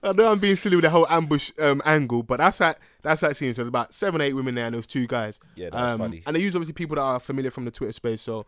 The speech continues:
Speaker 2: Yeah.
Speaker 1: obviously you got Yvette Henry, who was on Gr-
Speaker 2: Guest,
Speaker 1: who, who, who was on
Speaker 2: guest of the
Speaker 1: Grapevine.
Speaker 2: show as well.
Speaker 1: She's been on, uh, guest on Off the Cuff. Obviously,
Speaker 2: Mm-hmm.
Speaker 1: we lit the fire under her, and she's, we're the reason why she's popping.
Speaker 2: Wow, wow, wow.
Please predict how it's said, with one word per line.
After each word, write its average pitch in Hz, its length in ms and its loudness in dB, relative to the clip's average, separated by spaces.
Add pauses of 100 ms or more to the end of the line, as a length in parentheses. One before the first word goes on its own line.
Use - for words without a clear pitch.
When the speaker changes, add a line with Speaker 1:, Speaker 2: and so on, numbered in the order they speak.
(140)
Speaker 2:
Yeah. 92 100 -10
Speaker 1:
obviously 120 280 -4
you 117 40 -4
got 117 140 -2
Yvette 120 240 -4
Henry, 131 480 -6 (240)
who 120 120 -2
was 113 160 -4
on 104 140 -6
Gr- 113 140 -10
Speaker 2:
Guest, 135 160 0
Speaker 1:
who, 135 180 0
who, 135 140 -2
who 123 160 -6
was 147 120 -2
on 135 60 0
Speaker 2:
guest 139 160 2
of - 60 -2
the - 60 -6
Speaker 1:
Grapevine. 131 200 0
Speaker 2:
show 90 60 -8
as 87 100 -16
well. 87 160 -14
Speaker 1:
She's 143 120 -8
been 151 100 4
on, 143 100 2 (140)
uh, 131 100 -2
guest 120 300 -4
on 117 100 -4
Off 113 140 -8
the 117 80 -12
Cuff. 117 240 -4
Obviously, 113 300 -8
Speaker 2:
Mm-hmm. 110 60 -10
Speaker 1:
we 117 60 -4
lit 117 140 -8
the 110 80 -14
fire 110 260 -4
under 110 160 -10
her, 107 160 -8 (340)
and 104 140 -14
she's, 107 160 -8 (160)
we're 117 140 0
the 107 60 0
reason 110 180 -4
why 107 40 -8
she's - 140 -14
popping. 165 320 -4 (420)
Speaker 2:
Wow, 113 460 2
wow, 139 880 8
wow. 139 840 6